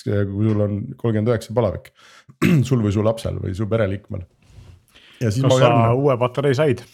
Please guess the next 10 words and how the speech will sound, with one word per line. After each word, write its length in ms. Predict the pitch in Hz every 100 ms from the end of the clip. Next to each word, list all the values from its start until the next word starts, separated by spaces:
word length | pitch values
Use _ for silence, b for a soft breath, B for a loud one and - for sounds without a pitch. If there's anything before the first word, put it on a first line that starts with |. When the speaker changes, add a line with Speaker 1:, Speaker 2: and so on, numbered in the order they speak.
| _ -
Speaker 1:
Eh, 380 | 117 117 113 117
vot. 380 | 131 147 - - - - _
Ja 80 | 113
siis 100 | 139
ma 120 | 151
kookisin 460 | 139 175 175 117 123
ta 80 | 135
järgmine 460 | 160 131 117 120 113 110
päev 180 | 143
lahti. 360 | 151 214 -